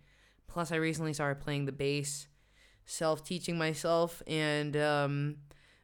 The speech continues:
whenever you wanna learn a guitar, a bass, a string instrument where you have to pluck your fingers, your nails are gonna get fucked. And, yeah, I gave up getting my, my long sets for playing the bass. So,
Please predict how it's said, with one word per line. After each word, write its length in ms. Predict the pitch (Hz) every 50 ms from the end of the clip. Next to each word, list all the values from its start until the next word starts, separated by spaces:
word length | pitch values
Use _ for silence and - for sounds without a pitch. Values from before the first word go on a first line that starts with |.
| -
whenever 260 | - 175 254 349 392 381
you 100 | 339 311
wanna 220 | 285 262 254 233
learn 160 | 226 214 208
a 60 | 202
guitar, 680 | 185 190 185 - 175 175 175 175 175 175 175 185 180 - - - - -
a 80 | - 143
bass, 500 | 156 165 165 165 160 160 156 - - -
a 40 | -
string 260 | - - 160 160 160
instrument 460 | 156 147 - 156 160 160 156 147 107
where 80 | 131 139
you 80 | 139
have 180 | 139 147 147 143
to 100 | - 139
pluck 300 | - - 147 147 143 147
your 80 | 143 139
fingers, 500 | 143 143 143 143 143 143 143 139 143 - - - - - - _ _ -
your 80 | 202
nails 220 | 214 208 202 190 180
are 60 | 160
gonna 160 | 160 151 151
get 180 | 139 113 - -
fucked. 400 | - 78 78 - - - - - _ _ -
And, 520 | - 156 151 151 147 147 147 147 139 143 143 - - - - _ _ _ _ _ _ _ _ _ _ _ _ _ _ _ -
yeah, 360 | - 156 156 147 139 139 139 139 - - - - - - - - - - - _ - - 160
I 80 | 160
gave 240 | 151 160 165 165 160
up 140 | 160 160 165
getting 220 | 160 156 156 156
my, 600 | 151 147 147 147 143 143 143 143 147 143 147 143 143 143
my 200 | 143 147 143 143
long 360 | 147 147 147 147 151 147 139
sets 500 | - 156 143 120 - - - - - - -
for 500 | - - - - 90 87 78 64 50 - _ _ _ -
playing 280 | - - 113 101 98 -
the 60 | -
bass. 440 | - 90 71 - - - - - - - _ _ _ _ _ _ _ _ _ _ _ _ -
So, 580 | - - 185 190 202 208 208 208 208 208 208